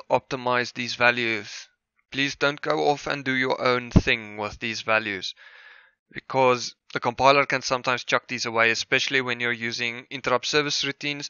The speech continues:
This also applies to multi-threading, if you have more than one core s-, C P U to run on. But this has only a single C P U, so we don't need to worry about threading. Let's program the pick.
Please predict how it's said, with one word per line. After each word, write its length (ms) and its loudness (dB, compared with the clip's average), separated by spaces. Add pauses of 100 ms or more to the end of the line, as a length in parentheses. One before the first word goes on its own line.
(380)
This 160 -6 (140)
also 400 0
applies 520 2
to 520 -4 (160)
multi-threading, 880 0 (180)
if 120 -12
you 80 4
have 160 2
more 280 -4
than 200 -4
one 180 -2
core 220 0
s-, 160 -4 (100)
C 220 -6
P 140 -8
U 180 0
to 200 -2
run 320 -4
on. 260 -8 (420)
But 220 2
this 180 0
has 180 0
only 220 -4
a 80 0
single 260 -6
C 160 -6
P 160 -8
U, 140 -2
so 160 -2
we 100 -6
don't 200 -4
need 120 -12
to 100 -12
worry 200 -2
about 240 -4
threading. 440 -4 (320)
Let's 160 -4
program 440 4
the 80 2
pick. 180 6